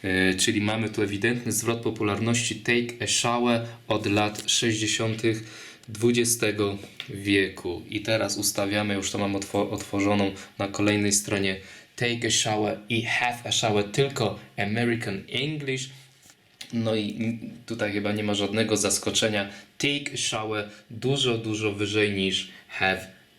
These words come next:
a shower. Tutaj mamy ładne dane prowadzone, a od roku tysiąc osiemset dwadzieścia. No i ostatnia strona. Take a shower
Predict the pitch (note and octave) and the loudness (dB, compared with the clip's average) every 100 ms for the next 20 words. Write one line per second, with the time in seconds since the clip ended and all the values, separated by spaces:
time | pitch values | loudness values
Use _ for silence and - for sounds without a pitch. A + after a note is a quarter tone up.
0 | - F2+ - - F2+ F2 - - - - | -6 0 2 4 2 0 -6 -8 -12 -16
1 | - - _ - - - - - G2+ G2 | -20 -20 _ -20 -20 -20 -20 -6 -2 0
2 | F#2+ F#2+ F#2 G2 G#2 G2+ G2 G2+ G2 G2 | 2 2 2 2 2 2 2 2 2 2
3 | F#2+ F#2 G2 G2 G2 G2+ G2 - G#2+ G2+ | 2 4 6 4 4 0 -2 -4 -2 2
4 | F#2+ F#2 G#2 G2+ G#2 G#2 G2 F#2 G2 F#2+ | 2 2 0 0 2 2 2 2 0 0
5 | - F#2+ - - - - - - _ A2+ | 0 -2 -4 -14 -20 -20 -20 -20 _ -4
6 | G#2 F#2+ F#2+ F#2+ F#2 - - - - - | 2 2 2 2 2 0 0 -4 -8 -14
7 | - - - - - G2+ G#2+ A2+ A#2 G#2+ | -14 -12 -12 -14 -6 0 2 2 2 0
8 | F#2 - - A#2 A2+ - A2 - - A#2 | 0 -2 0 -2 -2 -6 -2 0 0 0
9 | A#2 A2+ G#2+ G#2+ G#2 - - - - - | 2 4 2 2 -4 -16 -20 -20 -20 -20
10 | - - - A#2+ A#2+ - A2 - A#2 A2 | -20 -12 0 0 0 -2 -2 0 0 0
11 | G#2+ G#2+ | 2 0